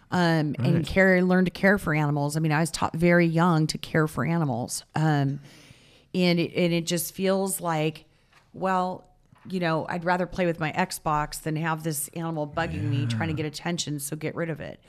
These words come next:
Speaker 2: Right.
Speaker 1: And we've got to start valuing animals and start treating them as members of the family and not, again, disposable. I mean, that's really, I think that's where we gotta start. We either gotta start doing some more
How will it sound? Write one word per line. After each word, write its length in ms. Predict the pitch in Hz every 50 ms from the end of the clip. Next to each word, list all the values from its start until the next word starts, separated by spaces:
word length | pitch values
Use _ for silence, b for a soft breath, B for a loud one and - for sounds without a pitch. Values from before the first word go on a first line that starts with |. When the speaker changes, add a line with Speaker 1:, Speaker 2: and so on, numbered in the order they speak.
| B B
Speaker 2:
Right. 220 | B 107 B B B B B B B B B B
Speaker 1:
And 120 | 196 190
we've 180 | 180 185 165 170
got 240 | - 185 185 208 -
to 120 | - 226
start 320 | - - - 175 170 - -
valuing 580 | 156 151 143 147 156 165 170 180 202 180 -
animals 420 | 156 185 226 254 214 151 131 151 160
and 120 | 151 165
start 340 | 160 - - 175 180 - -
treating 400 | - - - 190 196 202 185 170
them 200 | 156 156 151 143 - - - - - _ _ _ _ -
as 140 | 170 170 160
members 340 | 160 165 170 175 185 175 165
of 80 | 165
the 40 | 156
family 600 | 151 - 170 185 220 240 196 160 143 143 143 151 -
and 220 | - 165 165 160 160
not, 520 | 165 156 156 160 160 160 160 - - - _ b b b b b b b b
again, 260 | 160 165 240 277 247
disposable. 560 | 170 151 147 - - 196 240 226 175 - 156
I 80 | 160 165
mean, 120 | 165 165
that's 220 | 160 170 175 - -
really, 320 | 196 190 190 185 185 175 -
I 80 | - 156
think 420 | - - 175 175 180 170 - - b b b b b b b b b b b b b b b b
that's 160 | 185 196 - -
where 100 | 233 262
we 100 | 262 208
gotta 160 | 185 175 160
start. 380 | - - - 220 196 170 139
We 100 | 170 180
either 280 | 185 175 208 196 202 196
gotta 180 | 185 190 175 170
start 280 | 170 - 156 147 139
doing 220 | - 170 175 170 165
some 180 | 160 - 160
more 400 | 156 156 147 147 143 135 - -